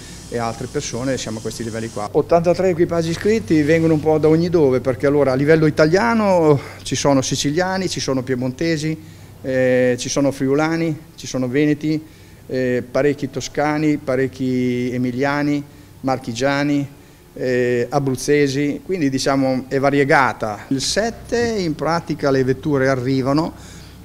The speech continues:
e provvedono, diciamo, a svolgere quelle che sono le, le, le cose burocratiche, nel senso che vengono fatte le verifiche sportive, quindi controllati tutti i piloti, il loro equipaggiamento, perché anche in questo caso sono tutti equipaggiamenti,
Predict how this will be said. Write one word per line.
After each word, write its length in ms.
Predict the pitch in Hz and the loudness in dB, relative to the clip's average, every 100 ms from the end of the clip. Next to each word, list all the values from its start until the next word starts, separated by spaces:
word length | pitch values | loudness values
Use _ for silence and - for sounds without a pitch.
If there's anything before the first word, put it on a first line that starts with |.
| - | -8
e 1400 | - 147 143 135 131 127 127 123 120 120 120 120 120 120 110 - - - - | 2 4 6 6 4 4 2 2 0 0 -2 -2 -4 -4 -6 -12 -20 -20 -10
provvedono, 680 | 135 151 139 151 151 160 160 | 0 0 2 2 2 2 2
diciamo, 440 | 143 147 139 135 | 2 2 2 4
a 60 | 131 | 2
svolgere 420 | 120 143 135 131 | 2 0 2 0
quelle 220 | 147 139 | 2 0
che 100 | 131 | 0
sono 340 | 131 143 131 127 | -2 -2 0 0
le, 340 | 127 123 117 | 0 0 -2
le, 720 | 117 123 120 117 117 113 113 113 113 113 113 | -2 -2 -2 -4 -6 -6 -6 -6 -6 -6 -4
le 300 | 127 135 123 120 120 117 - - - | 0 2 0 -2 -4 -6 -12 -18 -14
cose 340 | - 139 127 127 | -2 0 0 0
burocratiche, 720 | 127 123 117 98 95 98 104 | -2 -2 -4 -6 -8 -10 -8
nel 120 | 120 | -6
senso 360 | - 139 135 123 | -4 -4 -4 -4
che 280 | 127 113 - - - - | -2 -2 -4 -16 -20 -14
vengono 300 | - 135 135 | -2 2 2
fatte 300 | 131 131 120 | 2 0 0
le 100 | 123 | -2
verifiche 360 | 123 135 135 117 | 0 0 0 -4
sportive, 560 | - 131 - 151 185 175 | -4 -6 -2 0 0 0
quindi 260 | 135 127 | 0 0
controllati 680 | 120 120 120 127 123 110 120 | 0 -4 -2 0 0 -2 -6
tutti 300 | - 139 - | -4 -6 -6
i 20 | |
piloti, 460 | 123 131 127 127 127 | -4 -2 0 0 0
il 60 | 123 | -2
loro 180 | 127 | -2
equipaggiamento, 840 | 123 127 131 120 127 127 135 131 127 | -2 -4 -4 -4 -2 -2 -2 -2 -4
perché 220 | 117 151 | -6 -6
anche 120 | 123 | -6
in 40 | 117 | -6
questo 240 | 120 120 | -8 -8
caso 280 | 117 120 113 | -6 -6 -8
sono 120 | 110 | -12
tutti 120 | 113 | -12
equipaggiamenti, 720 | 107 117 104 104 120 110 120 | -12 -12 -14 -12 -10 -10 -10